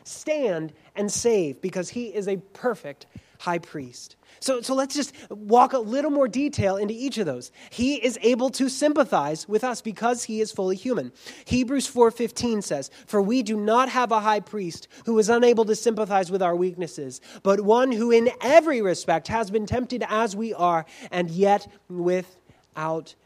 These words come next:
sin." Christ is able to sympathize with you. He sees your weakness. He sees your plight. He sees your temptation, and he's been there. And because of that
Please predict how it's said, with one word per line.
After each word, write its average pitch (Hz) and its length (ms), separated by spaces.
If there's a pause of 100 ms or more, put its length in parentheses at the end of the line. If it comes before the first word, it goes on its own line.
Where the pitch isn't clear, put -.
sin." 151 360 (160)
Christ 220 420
is 208 160
able 202 240
to 196 100
sympathize 170 600
with 143 160
you. 143 140 (100)
He 208 200
sees 214 460
your 175 140
weakness. 156 520
He 208 100
sees 220 420
your 196 100
plight. 175 320
He 196 120
sees 220 400
your 202 100
temptation, 185 640
and 202 160
he's 185 280 (520)
been 160 280
there. 110 200 (1800)
And - 120
because 185 460
of 180 140
that 135 420